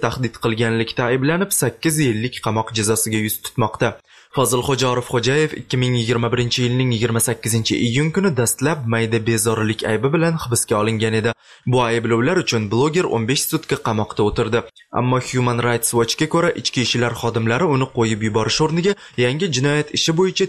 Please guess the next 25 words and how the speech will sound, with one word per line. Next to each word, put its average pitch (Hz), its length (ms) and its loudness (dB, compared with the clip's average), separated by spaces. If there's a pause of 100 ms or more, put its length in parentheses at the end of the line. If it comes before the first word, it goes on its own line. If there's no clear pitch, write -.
tergov 123 380 2
hibsxonasida 110 600 -2 (100)
saqlamoqda. 113 520 -2 (480)
Orifxo'jayevning 120 840 0 (160)
oila 117 280 0
a'zolari 117 480 0
unga 123 240 0
nisbatan 139 460 -2
qo'pol 127 340 0
munosabatda 113 640 -2
bo'lingani 113 500 0 (280)
va 123 120 4
hibsda 135 460 0
unga 139 280 0
lozim 120 400 0
tibbiy 123 400 0
yordam 117 380 0
ko'rsatilmaganini 107 920 0
aytishmoqda. 117 580 0 (560)
Fozilxo'ja 175 560 0
Orifxo'jayevga 143 720 0
nisbatan 123 480 -2
qo'zg'atilgan 110 680 0
jinoyat 107 360 0 (100)
ishi - 180 0